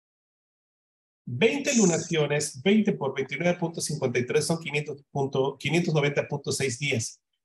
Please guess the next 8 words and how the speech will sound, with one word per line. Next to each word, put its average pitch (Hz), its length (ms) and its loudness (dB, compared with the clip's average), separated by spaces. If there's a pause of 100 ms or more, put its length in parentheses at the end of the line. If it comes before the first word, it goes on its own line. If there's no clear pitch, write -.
Y 147 100 2
se - 320 4
divide 165 600 4
entre 123 220 -2
trescientos 170 500 2
sesenta 165 360 2
y 156 60 0
cinco, 151 560 0